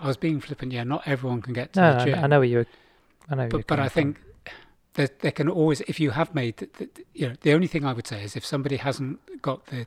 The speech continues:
Speaker 1: the privilege of being able to do it because of, like, a physical restriction that stops
Speaker 2: Yeah.
Speaker 1: them, or they would need support, or they would need somebody to a system, then yeah, of course, that's gonna be different.
Speaker 2: Yeah.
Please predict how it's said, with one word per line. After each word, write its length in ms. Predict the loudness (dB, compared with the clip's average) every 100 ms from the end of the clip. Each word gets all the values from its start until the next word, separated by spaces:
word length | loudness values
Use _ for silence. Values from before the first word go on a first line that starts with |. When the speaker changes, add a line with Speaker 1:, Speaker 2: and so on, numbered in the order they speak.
| -10
Speaker 1:
the 100 | -10
privilege 400 | -8 -8 -10 -10
of 80 |
being 340 | -8 -6 -6 -8 _ -4
able 460 | -4 -4 -6 -10
to 140 | -10 -8
do 160 | -4
it 160 | -4 -6
because 320 | -12 -10 -8
of, 200 | -8 -8
like, 200 | -10 -10
a 40 | -10
physical 400 | -8 -8 -8 -8
restriction 640 | -8 -6 -8 -8 -12 -10
that 180 | -10 -10
stops 240 | -4 -2 -2 -4
Speaker 2:
Yeah. 40 |
Speaker 1:
them, 120 | -8
or 80 | -6
they 140 | -8 -8
would 160 | -6
need 200 | -6 -6
support, 560 | -8 -8 -2 -2 -2 -6
or 60 |
they 80 | -10
would 140 | -8 -6
need 180 | -8
somebody 460 | -8 -8 -8 -10 -12 _ _ _ _ -14
to 80 | -8
a 40 |
system, 480 | -6 -6 -8 -12 -12
then 160 | -8 -6
yeah, 140 | -8
of 100 | -8
course, 400 | -2 -2 -2 -8
that's 260 | -12 -14 -14
gonna 180 | -12 -12
be 100 | -10
different. 500 | -12 -12 -10 -12 -12 _ _ _
Speaker 2:
Yeah. 180 | -2 -2